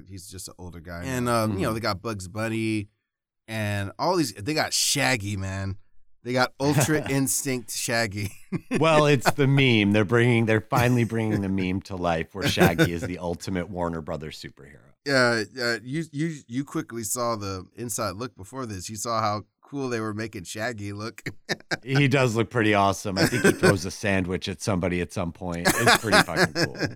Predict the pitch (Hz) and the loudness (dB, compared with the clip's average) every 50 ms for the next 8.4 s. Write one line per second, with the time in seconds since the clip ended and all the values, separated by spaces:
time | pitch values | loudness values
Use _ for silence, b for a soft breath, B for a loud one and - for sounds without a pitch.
0 | - _ _ - - - 151 202 247 494 494 466 359 - - - 233 247 262 277 | -12 _ _ -20 -10 -2 2 4 4 6 4 4 4 2 2 2 4 6 6 8
1 | 415 453 440 359 311 - - 320 175 - - - 185 - - 165 165 - - - | 8 6 6 2 -2 -10 -10 -10 -10 -10 -4 -4 -4 -4 -2 -4 -6 -6 -4 -6
2 | 190 - - - 170 - - - - 107 - b b b b b b b b b | -6 -6 -4 -6 -8 -8 -6 -8 -10 -10 -10 b b b b b b b b b
3 | b b 123 127 131 127 127 123 120 120 117 113 - - - - 147 147 127 117 | b b -4 0 4 6 6 6 6 6 4 4 2 0 -2 0 0 2 2 4
4 | 143 147 143 - - - 139 151 170 175 170 165 156 - - - 127 123 131 143 | 4 4 4 4 4 6 6 8 8 6 4 2 0 0 0 0 2 4 4 4
5 | 131 - - 113 117 120 120 127 127 127 127 131 131 131 131 131 131 131 - - | 2 -2 -4 -4 -4 -2 -2 -2 -2 -2 -2 0 0 0 0 -2 -4 -6 -6 -4
6 | 107 107 104 98 95 92 92 85 76 - - 127 117 107 123 120 120 117 113 107 | -2 -2 0 -2 -2 -4 -6 -8 -8 -8 -8 -8 -8 -6 -6 -4 -4 -4 -4 -6
7 | 117 113 113 113 110 110 110 110 110 107 117 - - 107 107 104 - - 110 107 | -6 -6 -4 -4 -4 -2 -2 -2 -4 -4 -8 -10 -12 -10 -10 -10 -8 -8 -6 -6
8 | 104 101 101 104 104 104 98 | -6 -4 -4 -4 -4 -4 -4